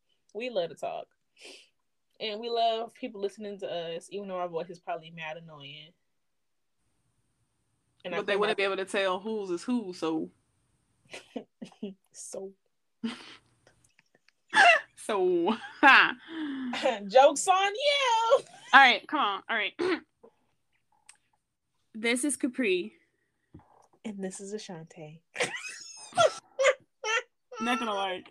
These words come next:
Speaker 2: Nothing alike. I don't hear it.
Speaker 1: Nothing alike.
Speaker 2: That's the poll for this week.
Speaker 1: Mm-hmm.
Speaker 2: Do me and Ashanti sound the same? 'Cause I have a friend who will swear up and
Speaker 1: No, we
Speaker 2: two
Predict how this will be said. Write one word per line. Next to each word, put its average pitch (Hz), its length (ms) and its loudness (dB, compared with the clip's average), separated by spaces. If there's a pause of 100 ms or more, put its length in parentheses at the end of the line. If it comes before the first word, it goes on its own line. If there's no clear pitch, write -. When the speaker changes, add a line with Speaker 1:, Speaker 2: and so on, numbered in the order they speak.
Speaker 2:
Nothing 233 460 -4
alike. 175 500 -8
I 226 200 0
don't 196 220 -6
hear 180 160 -12
it. - 100 -12
Speaker 1:
Nothing 466 520 4
alike. 370 300 -4
Speaker 2:
That's 381 220 8
the 605 100 0 (100)
poll 339 220 6
for 262 140 -10
this 240 160 -16 (100)
week. 185 240 -20 (1400)
Speaker 1:
Mm-hmm. 220 360 -18 (720)
Speaker 2:
Do 302 160 -12 (160)
me 330 180 0
and 294 80 -4
Ashanti 262 320 -4
sound 220 200 -6
the 208 40 -16
same? 180 280 -12 (1160)
'Cause 302 180 -10
I 466 300 4
have 311 80 -4
a 302 40 -20
friend 320 380 0
who 339 220 -10
will 294 160 -4
swear 320 640 -2 (140)
up 262 180 2 (180)
and 262 60 -8
Speaker 1:
No, 320 160 10
we 427 140 6
Speaker 2:
two 539 60 4